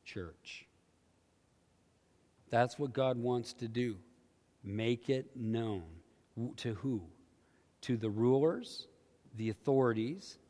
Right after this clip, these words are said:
in the heavenly places. This was in, in accordance with the eternal purpose which God carried out in Christ. So his eternal purpose was to manifest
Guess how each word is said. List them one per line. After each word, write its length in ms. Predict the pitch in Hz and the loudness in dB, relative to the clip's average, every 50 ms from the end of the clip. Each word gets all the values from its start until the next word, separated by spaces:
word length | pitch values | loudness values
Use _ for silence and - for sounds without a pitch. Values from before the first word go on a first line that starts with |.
| _ _ _ - | _ _ _ -2
in 120 | 131 117 | 0 2
the 80 | 110 98 | 2 2
heavenly 380 | 90 110 110 123 139 151 156 | 0 -2 0 2 2 2 2
places. 680 | 147 - - 110 90 85 - - - - - - - - _ _ _ _ _ _ _ _ _ _ _ _ | 2 -2 -8 -12 -12 -12 -14 -18 -20 -20 -20 -20 -20 -20 _ _ _ _ _ _ _ _ _ _ _ _
This 440 | 113 107 127 160 190 214 226 - - | -2 4 4 6 6 6 4 0 0
was 220 | 196 175 151 131 143 | 0 0 0 2 0
in, 300 | 131 120 120 110 101 - - - - | 0 0 0 0 -2 -4 -10 -12 -4
in 160 | - 131 143 | 0 2 2
accordance 720 | 190 190 - - - 214 208 175 135 107 113 120 - - - - - _ _ _ - | 2 0 -2 0 4 4 4 6 4 0 -2 -4 -6 -10 -14 -16 -20 _ _ _ 2
with 200 | 123 131 127 - | 2 2 2 2
the 280 | - 127 127 127 131 127 | 0 0 0 0 -2 -4
eternal 540 | 120 - - - - 156 165 175 190 196 175 | -4 -4 -6 -4 0 0 2 2 2 0 -2
purpose 760 | - - - 208 208 185 143 - 120 104 113 135 - - - - - - - _ | -4 0 2 4 4 4 4 0 -6 -8 -8 -10 -14 -16 -18 -20 -20 -20 -20 _
which 280 | - 120 117 110 - 120 | -4 -2 -2 -2 -4 0
God 360 | 113 131 131 143 160 170 160 - | 2 4 4 4 4 2 0 -4
carried 460 | - - 175 180 180 180 185 170 156 | -2 2 2 4 4 4 4 4 4
out 300 | 139 123 113 113 123 - - - - - - - | 4 4 4 2 -2 -6 -12 -20 -20 -20 -8 -2
in 200 | 131 123 120 117 | 0 0 0 0
Christ. 640 | - - 156 151 139 98 - - - - - - _ _ _ _ _ _ _ _ _ _ _ - _ _ _ _ _ _ _ _ _ - | -2 -2 0 0 0 -2 -4 -10 -16 -20 -20 -20 _ _ _ _ _ _ _ _ _ _ _ -20 _ _ _ _ _ _ _ _ _ -18
So 280 | - - - 165 156 | -2 6 8 8 10
his 180 | 156 143 123 139 | 8 8 4 0
eternal 500 | 143 135 - - - 170 185 208 240 240 | -2 -2 -2 0 2 4 6 8 6 6
purpose 800 | 196 - - 220 226 214 185 151 131 113 113 123 - - - - - - _ - | 4 6 10 12 12 12 12 8 2 -8 -10 -10 -12 -14 -14 -16 -20 -20 _ 2
was 220 | 131 143 139 - | 2 2 2 4
to 140 | - - 143 | 2 2 2
manifest 880 | 135 135 143 156 170 185 208 202 180 - - 196 196 220 233 220 - | 4 4 4 4 4 4 4 2 0 0 -2 -2 -2 -2 -2 -4 -8